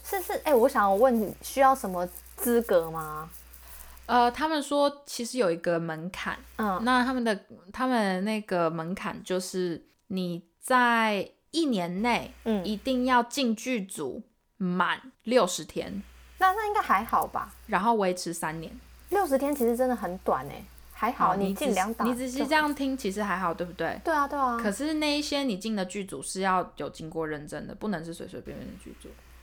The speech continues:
Speaker 1: 谁认证？什么认证？
Speaker 2: 就是例如说，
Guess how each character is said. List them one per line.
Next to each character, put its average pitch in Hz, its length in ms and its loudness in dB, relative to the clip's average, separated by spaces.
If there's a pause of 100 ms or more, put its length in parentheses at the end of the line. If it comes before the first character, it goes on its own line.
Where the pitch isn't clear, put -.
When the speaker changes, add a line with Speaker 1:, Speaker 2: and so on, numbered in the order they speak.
(240)
Speaker 1:
谁 202 400 2
认 202 300 2
证？ 185 260 -2
什 - 100 -12
么 160 140 -8
认 170 220 -4
证？ 160 180 -6 (320)
Speaker 2:
就 285 120 -2
是 294 100 -2
例 294 80 -2
如 254 160 6
说， 247 380 2